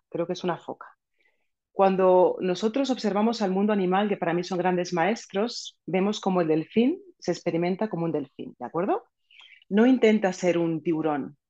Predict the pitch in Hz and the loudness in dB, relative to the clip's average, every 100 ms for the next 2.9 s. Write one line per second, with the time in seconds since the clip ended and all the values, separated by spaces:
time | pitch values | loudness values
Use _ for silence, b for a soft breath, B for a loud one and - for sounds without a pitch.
0 | - 170 185 180 190 277 269 240 254 254 | -6 -2 -2 -2 -4 0 2 4 2 0
1 | - 226 220 220 240 214 170 208 240 220 | 0 0 2 2 2 0 2 2 4 2
2 | 196 208 190 156 120 _ _ 175 302 | 2 0 0 0 -4 _ _ 0 0